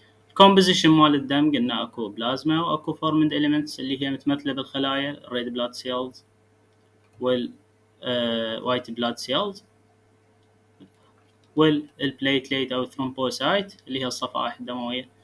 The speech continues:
نجي من نفصلها الوايت بلاد سيلز، مثلًا عندنا ثلاث أنواع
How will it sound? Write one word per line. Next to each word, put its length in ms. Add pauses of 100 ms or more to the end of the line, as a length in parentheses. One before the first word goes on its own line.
(1600)
نجي 280
من 200
نفصلها 540
الوايت 420
بلاد 220
سيلز، 400
مثلًا 280
عندنا 340
ثلاث 300
أنواع 560